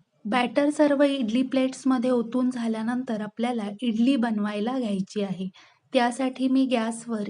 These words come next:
इडली पात्र ठेवलेलं आहे. त्यामध्ये पाणी ओतायचं आहे.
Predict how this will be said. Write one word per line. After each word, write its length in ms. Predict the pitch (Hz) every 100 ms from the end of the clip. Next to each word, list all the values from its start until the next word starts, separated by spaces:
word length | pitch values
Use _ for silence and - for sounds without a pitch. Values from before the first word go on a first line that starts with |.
| -
इडली 340 | 240 202 254
पात्र 380 | 269 269 269 247
ठेवलेलं 500 | 240 233 214 226 220
आहे. 340 | 240 208 196 202 -
त्यामध्ये 540 | 226 233 254 202 202
पाणी 440 | 202 220 214 208 254
ओतायचं 520 | 233 226 208 202 202
आहे. 300 | 190 165